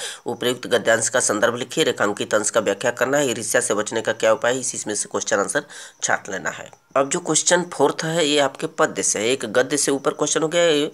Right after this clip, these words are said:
आपके पद्य से है। चरण कमल बंदो हरिराई से लेकर के यहाँ तक तेपाई तक,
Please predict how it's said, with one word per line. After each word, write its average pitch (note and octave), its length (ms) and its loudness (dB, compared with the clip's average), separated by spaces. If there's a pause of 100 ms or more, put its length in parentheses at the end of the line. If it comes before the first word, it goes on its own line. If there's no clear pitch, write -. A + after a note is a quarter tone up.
(320)
आपके B2 240 0
पद्य A2 300 2
से - 140 0
है। G#2+ 80 -4
चरण B2 300 2
कमल B2+ 240 2
बंदो A#2+ 300 2
हरिराई A#2+ 320 2
से B2+ 140 -2
लेकर A#2+ 260 0
के D#3 100 -2
यहाँ G2 240 0
तक C3+ 100 0
तेपाई B2 520 -4
तक, - 200 -8